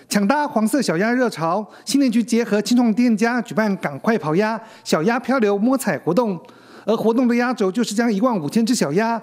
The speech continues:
投入大港桥水域竞速漂流，而最后冠军是由编号零零九七一的小鸭夺得。对应到的消费民众就是幸运的徐先生，他当初接到电话通知，还一度以为是诈骗集团，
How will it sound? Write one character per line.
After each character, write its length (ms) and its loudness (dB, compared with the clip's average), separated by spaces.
投 100 0
入 160 2
大 160 0
港 160 -4
桥 160 0
水 160 -2
域 160 2
竞 180 2
速 200 0
漂 260 0
流， 420 2
而 80 2
最 180 2
后 140 0
冠 200 0
军 280 2
是 160 0
由 100 4
编 240 0
号 200 0
零 140 2
零 200 2
九 180 0
七 180 2
一 60 4
的 100 2
小 160 -2
鸭 160 0
夺 220 0
得。 340 2
对 160 2
应 60 2
到 100 4
的 100 0
消 160 0
费 140 2
民 160 4
众 220 2
就 120 2
是 160 0
幸 280 4
运 100 4
的 100 2
徐 160 -6
先 220 0
生， 380 0
他 100 2
当 160 0
初 100 2
接 140 2
到 140 2
电 200 0
话 200 0
通 200 0
知， 160 0
还 200 0
一 100 4
度 160 2
以 120 2
为 140 2
是 120 0
诈 180 -2
骗 180 2
集 140 -4
团， 420 0